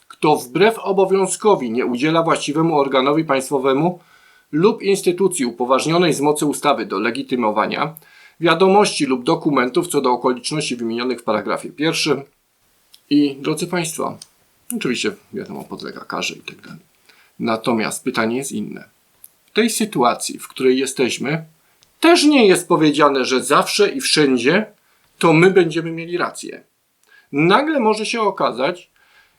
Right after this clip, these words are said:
że od części zarzutów będziemy uniewinnieni, a rykoszetem oberwiemy, bo jednak mieliśmy możliwość i obowiązek udzielenia dokumentu potwierdzającego naszą tożsamość.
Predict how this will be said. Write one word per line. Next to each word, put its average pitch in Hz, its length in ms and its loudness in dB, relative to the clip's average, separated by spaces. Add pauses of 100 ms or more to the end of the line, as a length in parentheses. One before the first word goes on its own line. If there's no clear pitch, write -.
że 143 380 -2
od 135 280 -2
części 214 420 -4
zarzutów 139 480 -6
będziemy 127 360 -8
uniewinnieni, 107 880 -10 (280)
a 143 160 0
rykoszetem 202 800 0
oberwiemy, 123 840 0 (520)
bo 143 160 0
jednak 180 420 0
mieliśmy 180 400 -2
możliwość 156 680 -2 (140)
i 151 120 -6
obowiązek 139 640 0
udzielenia 123 540 -4
dokumentu 104 580 -8
potwierdzającego 101 880 -12
naszą 90 300 -16
tożsamość. - 760 -20